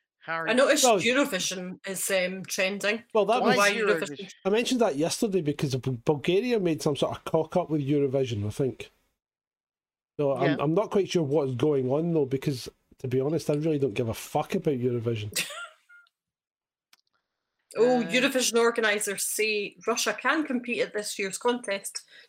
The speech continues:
Speaker 2: despite the country's invasion of Ukraine.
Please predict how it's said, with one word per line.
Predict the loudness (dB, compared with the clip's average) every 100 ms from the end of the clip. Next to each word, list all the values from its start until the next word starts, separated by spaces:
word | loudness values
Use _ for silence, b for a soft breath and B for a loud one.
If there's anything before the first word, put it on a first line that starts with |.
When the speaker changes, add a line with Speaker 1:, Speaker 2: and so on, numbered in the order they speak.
| -8
Speaker 2:
despite | -6 -4 0 -2 -2
the | -4
country's | -4 -4 -8 -10
invasion | -6 -6 -6 -6
of | -8 -12
Ukraine. | -12 -4 -4 -4